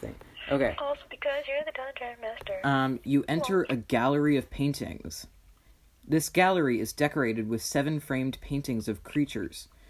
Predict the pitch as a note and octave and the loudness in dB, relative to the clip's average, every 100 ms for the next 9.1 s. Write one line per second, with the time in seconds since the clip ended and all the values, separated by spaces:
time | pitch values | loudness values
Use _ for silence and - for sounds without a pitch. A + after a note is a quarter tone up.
0 | - - B2 D#3 D3+ - D#3 D3+ B2 B2 | -20 -8 -6 0 0 2 2 2 0 0
1 | C3 C3+ A2 G#2+ A2+ A2 - B2 - A#2 | 0 -2 -2 -2 -2 -2 0 -2 0 -4
2 | G#2+ D3+ C3+ G#2+ A2 - A#2+ A2 C3+ A#2 | 0 -2 0 -2 -2 -2 -4 -2 -2 -2
3 | - - A#2+ - B2 A#2+ - C#3 B2 A2+ | -4 -8 -8 -2 2 2 2 0 0 -2
4 | A#2+ D3 C#3 G2+ G2+ A2 G#2+ C3 - G#2+ | 0 2 4 0 -4 -4 -2 -2 -2 -4
5 | - - - - - - - - - - | -4 -8 -16 -20 -20 -20 -20 -20 -20 -20
6 | - C3+ - F3 E3+ D3+ D3 D#3+ C#3+ A#2+ | -2 0 4 4 4 0 0 0 2 2
7 | A2 A#2 A#2+ A#2+ B2+ B2+ G#2+ A#2+ A#2+ - | 2 0 -2 0 2 0 0 0 0 -4
8 | - B2+ C3+ C3+ B2+ B2+ C3+ C#3+ C3+ G#2+ | -2 0 2 -2 0 -2 0 0 0 -2
9 | F#2 | -8